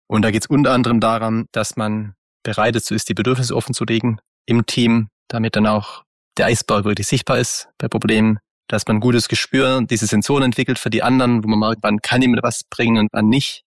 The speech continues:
Und dass man eine Meta-Reflexion machen kann, um auch im Team dann mal rauszuzoomen und zu überlegen, wie war denn das ganze Meeting gerade und das Gespräch und war das für alle okay?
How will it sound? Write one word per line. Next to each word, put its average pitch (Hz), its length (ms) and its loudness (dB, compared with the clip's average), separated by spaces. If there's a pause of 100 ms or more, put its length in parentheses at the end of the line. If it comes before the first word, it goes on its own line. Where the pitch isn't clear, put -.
(120)
Und 107 160 -4
dass 107 140 -2
man 107 360 2 (300)
eine 104 200 0
Meta-Reflexion 120 760 0
machen 113 200 0
kann, 107 280 0 (240)
um 104 260 -2 (220)
auch 107 180 -2
im 110 160 0
Team 113 220 2
dann 104 120 4
mal 101 120 2
rauszuzoomen 117 640 0
und 104 240 0
zu - 120 -8
überlegen, 107 300 0
wie 95 80 0
war 110 120 4
denn 127 80 0
das 117 120 -6
ganze 113 300 0
Meeting 110 280 2
gerade 110 300 0
und 107 60 2
das - 100 -4
Gespräch - 440 -6
und 101 200 -4 (300)
war 104 120 -2
das 101 140 -6
für - 100 -4
alle 101 140 0
okay? 127 400 0